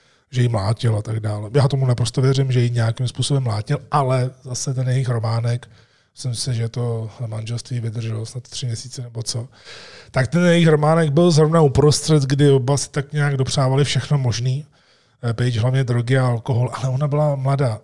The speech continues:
a Delry byl o dost starší a prostě nebyl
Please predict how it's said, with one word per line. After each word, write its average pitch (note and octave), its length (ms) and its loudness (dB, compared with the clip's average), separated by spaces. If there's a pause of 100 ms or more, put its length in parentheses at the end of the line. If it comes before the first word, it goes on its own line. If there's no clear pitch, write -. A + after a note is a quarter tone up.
a - 140 -10
Delry A#2 360 -2
byl B2 220 -2
o D3 100 -2
dost C3+ 160 0
starší A#2+ 520 -6
a A#2 40 -6
prostě A2+ 360 -8
nebyl A#2 560 -4